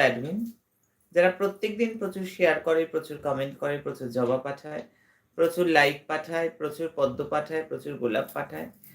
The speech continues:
তাদের প্রত্যেককে আমার প্রাণ ভরা আশীর্বাদ।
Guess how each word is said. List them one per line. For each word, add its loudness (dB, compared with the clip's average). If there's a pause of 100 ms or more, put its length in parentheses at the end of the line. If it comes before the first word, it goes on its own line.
(360)
তাদের 2
প্রত্যেককে -2 (100)
আমার 2 (100)
প্রাণ 2 (120)
ভরা 2
আশীর্বাদ। -6